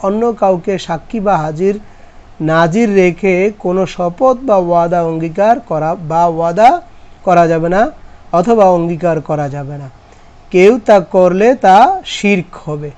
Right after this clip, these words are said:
আমরা যেন এই শিরক থেকে রক্ষা পেতে পারি, আল্লাহ সুবহানাহু ওয়া তাআলার নিকট সেই তৌফিক কামনা করছি। এ বিষয়ে হাদিসে এসেছে, রাসূলুল্লাহ সাল্লাল্লাহু আলাইহি ওয়াসাল্লাম বলেছেন,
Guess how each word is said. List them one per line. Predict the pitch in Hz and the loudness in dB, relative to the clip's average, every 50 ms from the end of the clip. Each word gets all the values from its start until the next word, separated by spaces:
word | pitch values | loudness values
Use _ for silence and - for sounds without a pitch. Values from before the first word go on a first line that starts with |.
| - - - - - - - - | -20 -20 -20 -20 -20 -20 -10 -4
আমরা | 170 180 214 220 220 | -2 -2 0 2 2
যেন | 196 196 196 185 | 2 2 2 2
এই | 185 175 | 0 0
শিরক | - - - 214 208 196 - - - | -2 -4 -6 -4 -4 -4 -6 -8 -6
থেকে | - 196 165 - 190 180 180 180 - - - - - - - | -6 -4 -2 0 0 0 0 -2 -4 -12 -20 -20 -10 -6 -4
রক্ষা | 165 165 - - 226 | -4 -4 -2 0 0
পেতে | - - 202 185 156 190 160 | 0 0 -2 -4 -4 -4 -4
পারি, | 151 185 175 180 214 269 370 | 0 0 2 2 2 2 2
আল্লাহ | - - 180 170 196 208 | 2 0 2 2 2 0
সুবহানাহু | - - 185 165 - - 196 190 | 2 0 0 0 0 0 0 0
ওয়া | 185 165 | 0 0
তাআলার | 151 190 180 175 170 170 165 165 | 2 2 2 2 2 0 0 -2
নিকট | 160 156 147 - 165 151 147 - - - - - - - - - | -4 -6 -8 -6 -6 -6 -6 -8 -12 -18 -20 -20 -20 -20 -20 -12
সেই | - 170 156 147 | -8 -6 -6 -4
তৌফিক | - 175 170 151 - - 160 | -4 -4 -4 -4 -4 -8 -8
কামনা | - 160 143 135 139 139 139 - - | -6 -6 -6 -6 -6 -8 -8 -10 -10
করছি। | - 139 - - - 143 - - - - - - - - - - - - - - - - - | -10 -10 -8 -10 -10 -12 -12 -14 -14 -16 -18 -20 -20 -20 -20 -20 -20 -20 -20 -20 -12 -2 2
এ | 185 | 4
বিষয়ে | 185 226 - - 311 294 294 330 320 | 4 4 4 4 4 6 6 6 6
হাদিসে | 240 214 - 233 285 - - 285 269 | 6 4 4 2 2 0 2 4 6
এসেছে, | 277 277 254 214 - 254 226 - - 214 208 | 6 6 6 4 2 0 -2 0 -2 0 0
রাসূলুল্লাহ | 202 180 - - 247 226 196 185 185 185 202 196 185 165 160 | 0 -2 -2 -4 -6 -6 -6 -6 -4 -2 0 0 2 0 0
সাল্লাল্লাহু | 151 - - 190 175 180 175 170 185 214 240 247 247 226 247 254 | -2 -4 -4 -2 -2 -2 0 4 4 6 6 4 2 -2 -2 0
আলাইহি | 233 226 220 233 240 | 2 2 2 2 0
ওয়াসাল্লাম | 220 - - - 226 220 220 233 240 240 | -4 -6 -8 -6 -6 -6 -4 -6 -6 -6
বলেছেন, | 254 370 370 320 - - 214 220 | -6 -4 -6 -6 -6 -6 -8 -8